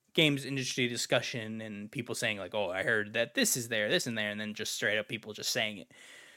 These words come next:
over the past few days. But I am quite enjoying Starfield, so I'll be up its ass this weekend. And I heard Lies of P is very, very good, so I,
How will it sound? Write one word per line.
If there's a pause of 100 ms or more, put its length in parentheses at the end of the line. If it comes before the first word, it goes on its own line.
(160)
over
the
past (400)
few
days. (1400)
But
I
am
quite
enjoying
Starfield,
so
I'll
be (340)
up
its
ass (380)
this
weekend.
And
I
heard
Lies
of
P
is
very,
very
good,
so (680)
I,